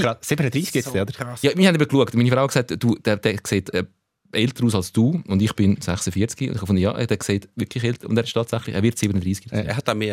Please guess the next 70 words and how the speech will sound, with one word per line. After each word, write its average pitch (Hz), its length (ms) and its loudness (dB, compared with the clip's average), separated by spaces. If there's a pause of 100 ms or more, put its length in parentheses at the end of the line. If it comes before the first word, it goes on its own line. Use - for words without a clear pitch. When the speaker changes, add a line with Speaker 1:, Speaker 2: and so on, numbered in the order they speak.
Speaker 2:
erlebt 92 240 -6
als 101 160 -4
Speaker 3:
Er 101 100 -2
hat 107 140 -4
Speaker 2:
du. 117 60 -6
Speaker 3:
ein - 20 -6
bisschen 110 160 0
mehr, 107 140 0 (100)
ja, 117 320 -2
Speaker 2:
Mehr 131 200 4
Speaker 3:
was 127 80 2
Speaker 2:
Schlachten 127 60 -2 (160)
Speaker 3:
weißt 160 200 2
denn 165 80 4
Speaker 2:
geschlagen. 113 120 2
Speaker 3:
du, 165 200 4
was 156 160 4
ich 143 120 4
Speaker 2:
Mehr 123 120 4
Speaker 3:
schon 139 80 6
alles 123 80 2
Speaker 2:
Schlachten 123 200 2
Speaker 3:
erlebt? 123 140 2
Speaker 2:
geschlagen 110 340 2
als 107 220 0
du. 101 180 -4 (120)
Speaker 1:
Ist - 100 -2
es 120 140 -4
echt 147 120 0
von 120 140 0
Mancini, 117 480 0
weißt 113 180 0
du, - 40 -8
so 120 80 -2
das, 101 180 -6
äh, 101 160 0
das 101 140 -8
eher 107 200 0
englische, 117 540 -4 (720)
das - 140 -10
steht - 240 -2
er 113 60 2
wieder 113 200 0
auf 123 120 0
und 113 60 2
macht 104 300 -4
weiter. - 320 -4 (240)
Vielleicht, 110 260 -6 (140)
weiss 101 180 -6
Speaker 3:
Ja, 160 100 2
aber 151 120 2
er, 139 140 2
er 131 220 2
ja 120 60 4
nicht. 107 280 2
Also 113 120 2
wenn 156 140 4
einer 180 180 4
lamentiert 147 400 2
hat 147 80 -4
auf 135 80 2
dem 110 40 0
Platz, 120 220 2
ist 107 100 2
es 101 120 2
schon 101 140 2
der 92 240 2
Giorgio 85 300 -2
Chiellini 71 260 -6
gewesen. - 220 -16